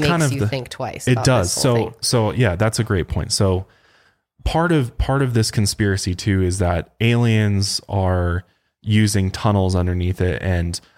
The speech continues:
Speaker 1: a lot of people that have come forward to talk about their times. There's, there's another guy named Stuart Swerdlow who claims to have worked in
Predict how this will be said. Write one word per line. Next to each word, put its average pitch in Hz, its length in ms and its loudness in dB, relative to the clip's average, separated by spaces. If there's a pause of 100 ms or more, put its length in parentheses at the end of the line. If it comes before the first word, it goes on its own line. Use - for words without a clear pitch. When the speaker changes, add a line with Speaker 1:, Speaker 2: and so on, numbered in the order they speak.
Speaker 1:
a - 100 -2
lot 107 240 2
of 107 80 -2
people 101 380 0
that 92 300 0
have 107 200 2
come 95 240 0
forward 95 460 0
to 90 200 -2
talk 101 300 0
about 90 300 0
their 90 120 -2
times. 90 420 -2
There's, 90 340 -2
there's 98 220 0
another 95 280 2
guy 92 220 2
named 90 200 0
Stuart 98 280 0
Swerdlow 92 720 0 (400)
who 98 420 2
claims 95 340 0
to 98 60 2
have 92 100 0
worked 92 260 0
in 90 240 0